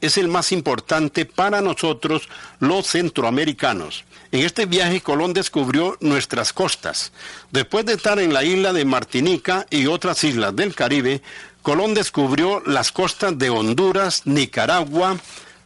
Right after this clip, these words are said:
Costa Rica, Panamá y Colombia. Cuatro años después de haber descubierto nuestras costas centroamericanas,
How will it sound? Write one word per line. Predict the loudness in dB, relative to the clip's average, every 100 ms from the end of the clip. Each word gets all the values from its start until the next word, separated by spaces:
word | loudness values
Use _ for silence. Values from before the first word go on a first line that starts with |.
| _
Costa | -2 -2 -2 -2 -2
Rica, | 2 0 0 0 -2
Panamá | 0 0 0 2 2 0 0
y | -2
Colombia. | 0 0 0 0 -4 -8 -12 -20 -20 -20 -20 -20 -20 -20 _ _ _ -20 -2
Cuatro | -2 2 2
años | 2 2
después | 0 0 0 0
de | 2
haber | 2 2 0
descubierto | 0 0 0 0 0 0
nuestras | 0 0 0 -2 -2
costas | -2 -2 -2
centroamericanas, | 0 0 0 0 0 0 0 0 0 -2